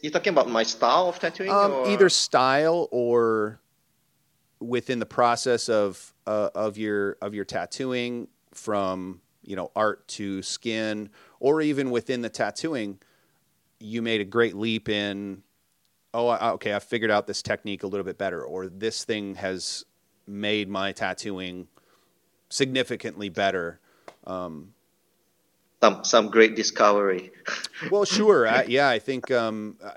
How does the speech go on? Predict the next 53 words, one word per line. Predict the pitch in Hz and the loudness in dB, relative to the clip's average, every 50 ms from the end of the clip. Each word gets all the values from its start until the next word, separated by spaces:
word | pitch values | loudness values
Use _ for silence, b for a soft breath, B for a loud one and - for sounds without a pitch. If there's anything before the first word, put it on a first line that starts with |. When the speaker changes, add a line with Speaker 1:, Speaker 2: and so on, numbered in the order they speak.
| 78 | -18
Speaker 2:
you | 87 98 131 131 | -16 -10 -8 -6
know, | 123 120 | -4 -4
it's | 123 113 131 123 - - - | -4 -2 -4 -6 -6 -4 -2
a, | 131 120 | 0 0
it's | 117 - 120 143 | 0 2 4 6
Speaker 1:
I | 156 156 160 | 8 8 8
Speaker 2:
a | - 110 110 - _ _ | 6 4 0 -6 _ _
period | - - 147 143 139 123 | -4 0 2 2 2 2
of | 113 - | 0 -2
time | - 123 123 127 131 127 123 113 | -2 -2 0 0 2 0 0 -2
where, | 107 107 107 104 101 98 98 95 98 _ _ _ _ _ _ _ _ _ _ _ | -4 -4 -2 -2 0 -2 -2 -4 -8 _ _ _ _ _ _ _ _ _ _ _
you | - 110 | -10 -10
know, | 107 | -8
five | - - 120 120 117 104 101 | -4 0 0 0 0 0 -2
years, | 107 120 127 120 104 104 101 - - - _ _ _ _ _ - - | -2 0 0 0 0 -2 -2 -6 -10 -14 _ _ _ _ _ -10 -6
a | 120 | -2
lot, | 120 120 123 120 127 127 - - - 117 | 0 4 4 4 4 2 0 -4 -10 -12
you've | 113 107 110 - | -10 -10 -12 -12
packed | - - 127 120 117 _ - | -6 -4 -2 -2 -2 _ -6
a | 107 | -4
lot | 104 104 104 113 113 98 | 0 0 2 2 0 -2
in | 95 107 117 135 | -4 -6 -6 -6
there, | 117 92 90 87 | -6 -6 -8 -8
I'm | 90 92 | -10 -10
sure. | 92 - - 131 127 117 90 71 - - _ _ _ _ _ _ _ - | -12 -12 -6 -4 -2 -2 -2 -4 -6 -10 _ _ _ _ _ _ _ -12
I | 101 101 101 | -10 -8 -8
just | 104 107 101 - | -8 -10 -10 -6
don't, | - 117 104 - - _ - | -4 -4 -4 -6 -10 _ -12
you | 127 117 | -8 -6
know, | 110 104 | -4 -4
I'm | 101 104 104 | -4 -6 -4
one, | 107 110 107 - - | -6 -6 -6 -6 -8
I'm | 113 101 | -10 -12
curious | - - - 117 113 110 107 101 - | -10 -6 -4 0 0 0 0 0 -2
if | 107 98 - | -6 -8 -4
there | 110 107 | -4 -2
was | 101 101 98 | -2 -2 -4
a | 98 | -6
moment | 95 101 101 107 110 104 98 - _ - - 104 | -8 -8 -10 -8 -8 -8 -10 -12 _ -20 -18 -10
during | 104 110 107 107 101 | -8 -8 -6 -6 -8
that | 98 85 - - | -10 -10 -12 -14
time | - 110 107 107 110 104 101 | -12 -8 -6 -6 -6 -6 -6
where | 95 92 | -8 -8
you | 95 90 90 | -8 -10 -12
said, | - - 98 95 90 85 _ - | -10 -8 -8 -8 -8 -10 _ -14
"Wow, | 120 127 107 90 87 | -10 -8 -8 -8 -8
this | 104 - - | -10 -12 -12
is, | 101 95 - - - - | -12 -12 -12 -14 -12 -12
this | 117 110 - | -10 -10 -10
is | 127 - | -10 -10
clicking | - - 151 143 139 - 131 117 101 | -8 -6 -4 -4 -4 -4 -8 -10 -10
for | - - 98 82 76 | -12 -12 -12 -12 -12
me." | 71 62 50 - | -14 -18 -20 -20